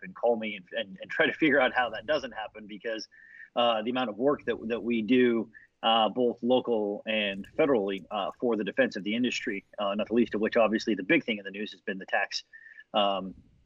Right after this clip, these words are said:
the tobacco tax is part of this huge infrastructure bill. But then beyond that, just the amount of different things that we've done at the states to kill taxes and to kill bans and things like that. Um,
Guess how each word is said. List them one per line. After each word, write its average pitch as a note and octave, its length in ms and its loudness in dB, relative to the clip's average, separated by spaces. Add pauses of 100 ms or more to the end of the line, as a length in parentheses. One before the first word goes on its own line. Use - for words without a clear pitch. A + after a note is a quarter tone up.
the G#2+ 140 -4
tobacco A2+ 340 0
tax A2 300 0
is G#2+ 60 -10
part A2+ 180 0
of F#2+ 80 -4
this F#2+ 260 -8
huge A#2 280 -4
infrastructure A2 500 -2
bill. G2+ 260 2
But F#2+ 220 -2
then G#2+ 160 0
beyond A2 380 2
that, G2 160 0
just G#2 120 -6
the A#2 60 -2
amount G#2 240 -2
of F2+ 80 -6
different A2 380 -2
things A2+ 220 -2
that G#2+ 40 -4
we've F#2 160 -2
done A2 180 2
at G2+ 80 -4
the - 60 -12
states A#2 340 -2
to - 80 -14
kill G#2 200 -2
taxes G2+ 420 -2
and G2+ 100 -18
to - 80 -20
kill G#2 140 -2
bans G2+ 320 -2
and - 80 -20
things G#2+ 160 -10
like F#2 180 -6
that. G2+ 260 2 (540)
Um, A#2 520 2